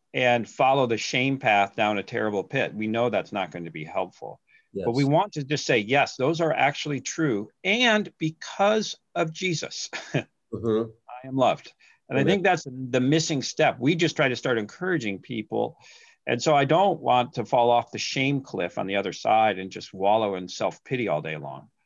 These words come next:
Speaker 2: Yeah.
Speaker 1: I don't want, I want to, uh, the, the gospel is the crux of this thing.
Speaker 2: Mm.
Speaker 1: Before any encouragement comes. And I think we're actually missing the gospel,
Speaker 2: Mm.
Speaker 1: uh,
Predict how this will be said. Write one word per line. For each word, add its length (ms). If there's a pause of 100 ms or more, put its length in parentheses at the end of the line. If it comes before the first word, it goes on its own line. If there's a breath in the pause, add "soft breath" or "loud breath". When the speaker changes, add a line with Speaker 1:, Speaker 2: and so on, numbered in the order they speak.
(120)
Speaker 2:
Yeah. 120
Speaker 1:
I 40
don't 240
want, 140 (120)
I 60
want 340
to, 300
uh, 180
the, 220
the 100
gospel 560
is 140
the 80
crux 580
of 220
this 180
thing. 340 (280 soft breath)
Speaker 2:
Mm. 140
Speaker 1:
Before 500
any 200
encouragement 680 (160)
comes. 340
And 80
I 60
think 240
we're 80
actually 500
missing 460
the 80
gospel, 580 (420 soft breath)
Speaker 2:
Mm. 220
Speaker 1:
uh, 200